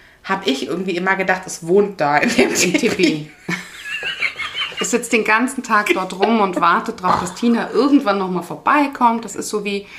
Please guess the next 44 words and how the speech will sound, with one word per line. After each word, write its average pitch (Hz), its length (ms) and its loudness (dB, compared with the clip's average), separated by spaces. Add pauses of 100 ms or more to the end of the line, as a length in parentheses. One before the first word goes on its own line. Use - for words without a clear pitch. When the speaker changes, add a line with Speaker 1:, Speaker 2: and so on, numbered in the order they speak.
(280)
Speaker 2:
ich - 120 -18
ziehe 240 200 0
eine 214 100 0
Nummer 262 220 2
beim 185 140 0
Einwohnermeldeamt 185 960 0
und 180 120 -4
die 180 60 -4
Nummer 170 280 -2
wird 156 160 -10
nicht 156 160 -12
aufgerufen. 151 720 -12 (420)
Wäre 147 280 -8
total 147 320 -4
blöd, 143 280 -2
oder? 151 240 -8 (1000)
Speaker 1:
Heißt 214 240 0
es, 214 120 -6
das 180 140 -10
Tippi 208 280 -2
ist 202 180 -4
jetzt 208 140 -4
in 160 100 -8
dem 185 180 -4
Fall 190 260 -2
nur 190 200 0
unser 180 220 -2
Treffpunkt? 220 580 -4
Speaker 2:
Ja. 151 500 -6 (100)
Speaker 1:
Und 240 320 4
ist - 260 -2
auch 196 120 2
noch 208 100 -2
mal 196 180 -2
eine 180 80 -4
Frage 190 320 -2
von 170 260 -6
mir, 208 300 -2
heißt 185 340 0
es, 208 300 -4
ähm, 180 440 0 (400)
das 190 200 -8
war 180 160 2
nur 247 680 2